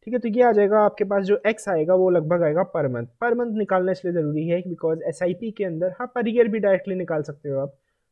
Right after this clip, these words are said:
ठीक है, लेकिन एक ये आ गया कि हमारा per month लगभग हमें इतना सीएजीआर, इतना, अ, रिटर्न मिल रहा है, सिंपल इंटरेस्ट है ये।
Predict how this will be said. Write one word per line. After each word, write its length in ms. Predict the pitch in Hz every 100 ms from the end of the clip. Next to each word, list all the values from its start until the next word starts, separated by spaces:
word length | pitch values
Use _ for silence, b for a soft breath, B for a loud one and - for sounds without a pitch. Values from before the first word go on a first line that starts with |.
| -
ठीक 140 | 233
है, 40 |
लेकिन 200 | 233 240
एक 120 | 294 247
ये 200 | 220 247
आ 140 | 226
गया 160 | 156 196
कि 120 | 254
हमारा 300 | 233 208 214 214
per 100 | 226 214
month 260 | 220 214
लगभग 300 | 208 170 170
हमें 200 | 170 175
इतना 220 | 185 185
सीएजीआर, 600 | 175 175 156 151 147 143 143
इतना, 320 | 165 196 190
अ, 260 | 185 156 151
रिटर्न 320 | 170 170 180
मिल 160 | 139
रहा 180 | 117 127
है, 180 | 170 247 _ _
सिंपल 480 | - 214 190 214 185 -
इंटरेस्ट 440 | 160 151 151 139 - _ _ _ _ -
है 140 | 139
ये। 200 | 120 180